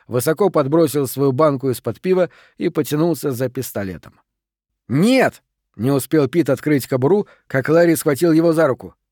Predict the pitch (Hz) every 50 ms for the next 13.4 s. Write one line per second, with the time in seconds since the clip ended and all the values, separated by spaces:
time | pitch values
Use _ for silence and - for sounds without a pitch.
0 | _ _ _ _ - 87 107 151 160 151 127 147 135 - - - 180 143 160 151
1 | 139 131 - 139 135 135 123 - - 139 156 190 202 190 - _ _ _ _ -
2 | 131 131 120 151 135 151 143 131 - 120 101 87 - - - _ _ _ _ _
3 | _ _ _ _ - 127 147 147 - - - 175 165 156 131 - - _ _ _
4 | _ _ _ _ _ _ _ _ - - 98 127 123 - 135 120 - - 214 202
5 | 151 - 147 135 175 190 185 165 127 147 165 170 160 175 170 151 147 123 - -
6 | - 165 147 139 120 - _ _ _ _ _ _ - 131 - 170 170 - 269 262
7 | - - - 151 123 - _ _ _ _ _ _ _ - 104 123 127 151 175 185
8 | 190 185 160 180 185 180 180 175 175 - 175 175 165 165 160 156 160 170 196 220
9 | 220 202 165 170 190 185 180 170 135 - 180 170 165 165 160 165 156 151 - -
10 | 165 165 165 160 143 - 165 160 165 160 151 147 143 151 147 139 131 123 110 120
11 | 113 - _ _ _ _ _ _ _ - 110 127 165 160 139 170 170 175 185 202
12 | 208 196 190 180 170 156 147 170 165 160 156 135 160 151 147 180 233 220 175 165
13 | 151 - - - 127 123 123